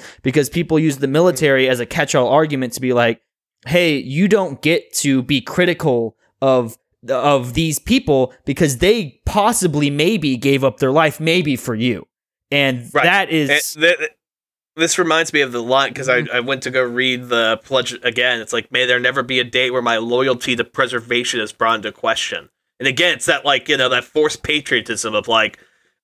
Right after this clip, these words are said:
Speaker 2: I should never, you know, n-, let there never be a day where, like, I am questioned as, like, you know,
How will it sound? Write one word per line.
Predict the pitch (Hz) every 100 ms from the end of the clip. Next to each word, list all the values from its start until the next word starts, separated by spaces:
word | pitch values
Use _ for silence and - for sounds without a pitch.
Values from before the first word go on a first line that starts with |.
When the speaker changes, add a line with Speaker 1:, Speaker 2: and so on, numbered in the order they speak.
| -
Speaker 2:
I | 147
should | 156 165 147
never, | 147 147 147
you | 135
know, | 120 117 135
n-, | 139 139 _
let | 143 175 -
there | 185
never | 165 151 165
be | 143 147 139
a |
day | 123 131 151 113
where, | 110 117
like, | 117 117 -
I | 135 139
am | 135 123
questioned | - 143 - 139 120
as, | 113 113
like, | 113 -
you | 120
know, | 113 107 113